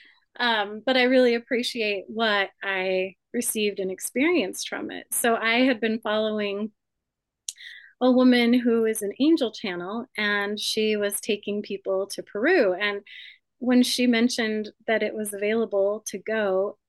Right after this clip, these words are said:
every cell of my body screamed, "Yes," at the same time. And so I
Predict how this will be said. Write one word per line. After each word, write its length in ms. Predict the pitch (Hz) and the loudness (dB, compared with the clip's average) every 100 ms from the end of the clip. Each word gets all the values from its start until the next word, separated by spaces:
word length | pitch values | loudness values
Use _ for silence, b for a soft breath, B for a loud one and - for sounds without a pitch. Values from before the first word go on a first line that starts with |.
| - | -6
every 600 | 247 269 285 285 262 233 | 0 2 4 2 2 2
cell 300 | 233 - 226 | 0 0 0
of 100 | 214 | 0
my 180 | 214 202 | -2 -2
body 480 | 196 190 175 170 190 _ _ _ _ | 0 0 0 -2 -8 _ _ _ _
screamed, 440 | - - 202 98 185 | -14 -6 -2 0 2
"Yes," 600 | 262 466 539 508 320 - | 4 4 6 4 4 0
at 140 | 196 | -2
the 80 | 233 | 0
same 280 | 240 240 262 | 4 6 6
time. 400 | 269 202 180 190 _ _ _ B B B _ - | 4 0 -2 -8 _ _ _ B B B _ -6
And 260 | 214 220 | -2 -2
so 640 | 226 220 208 208 208 247 - _ - | 0 2 4 4 4 2 0 _ -4
I 560 | 220 208 208 208 220 | 0 2 2 0 -4